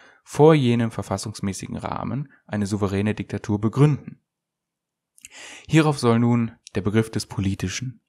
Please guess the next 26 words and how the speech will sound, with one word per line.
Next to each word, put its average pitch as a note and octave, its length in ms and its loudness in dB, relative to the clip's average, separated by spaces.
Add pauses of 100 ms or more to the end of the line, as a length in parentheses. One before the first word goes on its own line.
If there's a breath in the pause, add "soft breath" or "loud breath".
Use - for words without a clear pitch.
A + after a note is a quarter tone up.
eine F#2 540 -4
Lösung A2+ 440 4
präsentieren. - 600 -14 (480)
Und F#2+ 320 -6
das F#2+ 140 -8
ist - 100 -12
ja - 80 -8
etwas, - 300 -12
wofür - 180 -10
Schmidt - 420 -8
bekannt - 360 -2
ist, - 320 -16
sein - 400 -18
Begriff - 240 -10
des - 140 -18
Politischen. - 480 -14 (2250 loud breath)
Schmidt F3 300 2
stellt C3 260 4
die B2 60 0
Behauptung G2+ 480 2
auf, B2 280 -2
dass - 220 -8
die F#2 160 -4
spezifisch G#3 720 -2
politische F3 640 -2
Distinktion, C3+ 1040 -2